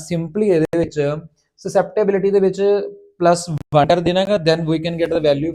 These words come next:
for permeability। So these are the thirty important formulas of magnetostatics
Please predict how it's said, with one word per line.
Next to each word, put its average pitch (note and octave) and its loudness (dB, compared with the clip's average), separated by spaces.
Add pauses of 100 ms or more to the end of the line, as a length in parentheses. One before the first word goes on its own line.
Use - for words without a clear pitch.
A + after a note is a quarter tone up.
for D3+ 0 (480)
permeability। B2+ -4 (640)
So - 2 (340)
these F#3+ 2 (140)
are D#3+ 6
the E3+ 4 (160)
thirty F3 -2 (220)
important E3 -4
formulas D#3 0
of D#3 2 (120)
magnetostatics F3 -4